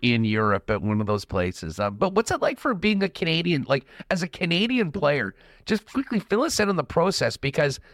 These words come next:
these guys are all playing on different teams. I mean, when do you get the call? H-,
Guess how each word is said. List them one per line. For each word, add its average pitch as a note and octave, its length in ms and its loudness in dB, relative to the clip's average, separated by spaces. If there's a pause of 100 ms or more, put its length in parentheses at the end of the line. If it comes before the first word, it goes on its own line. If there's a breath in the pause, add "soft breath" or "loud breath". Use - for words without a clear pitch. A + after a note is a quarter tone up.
(200 soft breath)
these A3+ 100 -8
guys D4 220 0
are F#3+ 120 2
all G3+ 120 6
playing G3 300 0
on D#3 160 0
different E3+ 380 -2
teams. D#3+ 360 0
I D3 60 0
mean, C#3 220 0
when E3+ 180 2
do B3+ 80 0
you A#3+ 80 2
get G3 180 0
the F3 60 -8
call? E3 600 2
H-, C#3+ 80 0